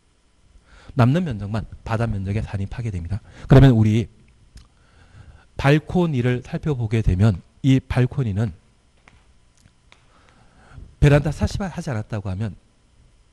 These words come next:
평면도 만들어 놓게 되면 이런 형태가 되지 않겠습니까? 그러면 이 노대 발코니가 접해 있는 가장 긴 외벽의 길이가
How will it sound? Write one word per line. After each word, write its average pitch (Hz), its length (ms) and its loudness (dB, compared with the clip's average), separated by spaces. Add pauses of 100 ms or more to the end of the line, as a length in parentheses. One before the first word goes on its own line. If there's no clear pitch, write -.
(600)
평면도 151 440 0
만들어 110 360 -2
놓게 104 220 -6
되면 101 220 0 (580)
이런 127 280 2
형태가 175 300 -6
되지 110 180 -10
않겠습니까? 90 580 -12 (1160)
그러면 156 340 8 (300)
이 160 220 6 (320)
노대 120 300 0
발코니가 117 640 -8
접해 - 240 -6
있는 120 200 -4
가장 117 400 -4
긴 - 180 -6
외벽의 110 300 -6
길이가 104 320 -6